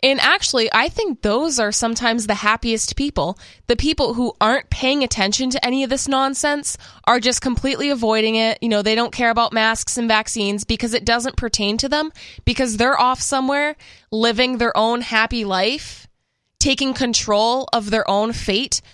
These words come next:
Those are the happiest people. It's the people that are watching the news and that are constantly funneling this fear porn into their brains that are miserable, and they're never gonna be happy until they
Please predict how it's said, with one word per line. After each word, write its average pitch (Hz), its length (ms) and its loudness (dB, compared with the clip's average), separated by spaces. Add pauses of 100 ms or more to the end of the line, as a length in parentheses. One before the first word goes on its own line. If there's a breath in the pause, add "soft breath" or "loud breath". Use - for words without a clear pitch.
(120)
Those 254 320 0
are 240 60 -2
the 190 80 0
happiest 202 480 -2
people. 180 400 -4 (120)
It's - 200 -4
the 262 80 -2
people 269 220 -2
that 247 100 2
are 233 80 0
watching 226 320 0
the 202 80 -2
news 220 520 -2 (280 loud breath)
and 233 160 2
that 220 120 2
are 208 140 0
constantly 233 800 -2 (260 loud breath)
funneling 254 720 0
this 208 320 -2
fear 277 360 0
porn 185 400 -2
into 226 280 0
their 214 160 0
brains 196 840 0
that 214 240 4
are 226 160 2
miserable, 214 840 0
and 214 140 0
they're 220 80 2
never 233 260 2
gonna 262 160 -4
be 247 120 -4
happy 240 420 0 (380 loud breath)
until 233 480 2
they 202 480 0